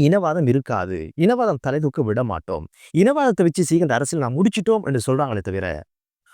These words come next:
ஆனா குறுகிய காலத்துக்குள்ள இத்தனை இனவாதிகளும் வெளியில் வந்து முஸ்லிம்களை நோக்கி கல்லெறிகிறத பார்க்க முடியுது. எனவே இந்த ஒரு விஷயம் குறித்து நிச்சயமாக அரசு கவனம் செலுத்தணும். இந்த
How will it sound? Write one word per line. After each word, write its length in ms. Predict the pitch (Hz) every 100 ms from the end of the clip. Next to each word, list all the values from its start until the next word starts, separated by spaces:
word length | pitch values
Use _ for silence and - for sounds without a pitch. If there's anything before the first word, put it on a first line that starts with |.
| -
ஆனா 320 | 127 131 123 110 101 - _ _ _
குறுகிய 300 | 240 294 254
காலத்துக்குள்ள 560 | 170 135 139 127 117 107 87 - _ _ _ -
இத்தனை 340 | 160 - 233
இனவாதிகளும் 540 | 139 170 160 139 131 113
வெளியில் 280 | 117 143 123
வந்து 260 | 101 95 92 - _ _ 139
முஸ்லிம்களை 500 | 139 196 226 202 147
நோக்கி 260 | 135 139 135
கல்லெறிகிறத 560 | - 123 156 127 113 98
பார்க்க 300 | - 110 -
முடியுது. 360 | 104 90 90 82 - -
எனவே 240 | 147 156 139
இந்த 180 | 180 247
ஒரு 100 | 262
விஷயம் 320 | 165 160 123
குறித்து 320 | - 113 117 131 - _ _ _
நிச்சயமாக 640 | 156 147 247 180 139 127 139 - _
அரசு 280 | - 135 -
கவனம் 320 | 123 135 170 160
செலுத்தணும். 400 | 127 120 110 107 _ - -
இந்த 180 | 165 160